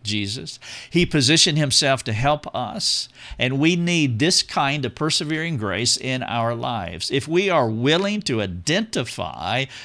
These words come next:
with the Savior's suffering and appropriate his grace to our lives, we'll be in the proper position to help people who do not have victory over their plight,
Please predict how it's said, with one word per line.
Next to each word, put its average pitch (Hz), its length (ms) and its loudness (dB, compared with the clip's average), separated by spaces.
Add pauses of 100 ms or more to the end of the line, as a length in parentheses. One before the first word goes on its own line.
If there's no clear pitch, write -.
(140)
with 135 200 2
the 127 100 2
Savior's 147 680 4
suffering 185 720 2
and 135 140 0
appropriate 127 1000 0
his 131 300 0
grace 139 720 -2
to 139 140 0
our 117 220 2
lives, 104 800 -4 (360)
we'll 156 160 4
be 151 180 2
in 135 80 0
the 113 80 -2
proper 156 400 -2
position 117 560 -2
to 110 140 -6
help 120 280 -2
people 107 480 -4
who 113 160 -2
do 143 280 2
not 151 280 -2
have 139 360 -2
victory 104 840 -4 (360)
over 135 420 2
their 110 260 -2
plight, 113 640 -4